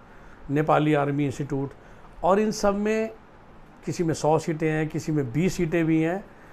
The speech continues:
और जैसे कि जो एक नेशनल एकेडमी of मेडिकल साइंस है, बहुत शानदार कॉलेज नेपाल का, उसमें सिर्फ पीजी होता है, जैसे हमारे पीजी है चंडीगढ़ में होता है।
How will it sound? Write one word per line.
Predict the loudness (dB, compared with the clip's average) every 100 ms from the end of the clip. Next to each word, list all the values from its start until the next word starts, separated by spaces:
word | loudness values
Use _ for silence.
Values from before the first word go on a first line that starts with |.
| -20 -20 -16 -4
और | 2 2 2 2 2 0 0 -2 -4 -8 -12 -16 -20 -20 -20 -8
जैसे | -4 -2 -2
कि | -2
जो | 0 0
एक | 0 -2
नेशनल | 0 0 2
एकेडमी | 2 2 2 2
of |
मेडिकल | 2 0 0
साइंस | 0 0 0 0
है, |
बहुत | -4 -2 -4
शानदार | 0 -2 0
कॉलेज | -2 -2 -2
नेपाल | -2 -2 -2
का, | -4 -6 -8 -18 -18 -6
उसमें | -2 0
सिर्फ | 4 2 4
पीजी | 2 6
होता | 4 4 -4
है, | -8 -14 -16 -14 -8
जैसे | 0 2
हमारे | 4 2
पीजी | 2 0 0
है | 0
चंडीगढ़ | 2 4 4
में | 4
होता | 0 -4
है। | -8